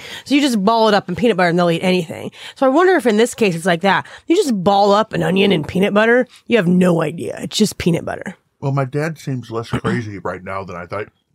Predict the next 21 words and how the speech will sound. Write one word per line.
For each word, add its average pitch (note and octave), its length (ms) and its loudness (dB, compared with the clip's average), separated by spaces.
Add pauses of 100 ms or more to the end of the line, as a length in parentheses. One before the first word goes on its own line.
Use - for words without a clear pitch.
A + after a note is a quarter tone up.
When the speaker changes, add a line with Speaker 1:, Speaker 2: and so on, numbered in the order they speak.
(160)
Speaker 2:
Nope. C#3+ 320 0 (360)
Miracle C3 360 2
Whip. G#2+ 200 -2 (280)
I'm B2+ 160 0
out. A2+ 260 -4 (280)
Speaker 1:
I D4 140 4
don't, A4 240 2
well, A#3+ 120 2
I C4 80 2
don't E4+ 140 4
like C4+ 160 2
Miracle A3+ 400 2
Whip, E3+ 180 2
but G#3+ 120 2
I'm B3 120 2
wondering E4+ 340 4
Speaker 2:
Yeah. A#3+ 60 4
Speaker 1:
mayo. F#3+ 440 2
What B3+ 140 -2
about - 180 -8
mayo? C4 520 -2